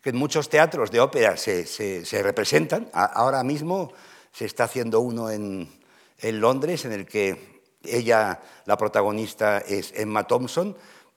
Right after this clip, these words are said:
pero el protagonista masculino es un barítono de ópera muy conocido. Mm, y él dice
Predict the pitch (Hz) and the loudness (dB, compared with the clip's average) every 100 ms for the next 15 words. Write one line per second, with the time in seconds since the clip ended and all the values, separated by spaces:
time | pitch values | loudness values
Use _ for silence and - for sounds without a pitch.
0 | _ 123 107 98 92 87 - 95 92 101 | _ 0 2 2 0 -4 0 0 0 -4
1 | - 110 104 - 101 127 - 92 90 95 | -4 -4 -4 -6 -8 -8 -8 -4 -2 -2
2 | 101 92 92 92 113 120 107 92 90 90 | -2 -2 0 0 2 0 0 -8 -8 -8
3 | 90 82 76 85 80 - 58 55 - _ | -8 -8 -8 -8 -8 -8 -10 -14 -16 _
4 | _ _ _ _ _ _ - 127 123 117 | _ _ _ _ _ _ -8 -6 -4 -6
5 | 117 - 139 185 180 165 139 95 69 | -8 -2 4 4 4 0 -2 -4 -6